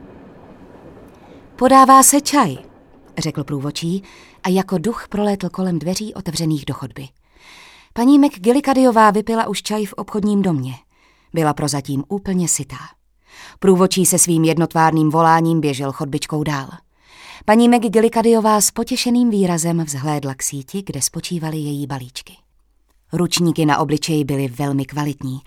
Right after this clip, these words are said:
právě takové, jaké Margaret chtěla. Kosmické dělo pro Robbieho a králíčka pro Jean se jí také podařilo dobře koupit. A ten večerní kabátek,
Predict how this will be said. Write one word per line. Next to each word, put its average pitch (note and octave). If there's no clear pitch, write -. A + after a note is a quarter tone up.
právě A#3
takové, F#3
jaké F3
Margaret D#3+
chtěla. C#3
Kosmické F#3+
dělo D#3
pro E3+
Robbieho F3
a D3
králíčka D3
pro D3
Jean D#3
se D#3+
jí C#3
také F3+
podařilo C3+
dobře C#3
koupit. C3
A G3
ten G3
večerní A#3+
kabátek, A#3+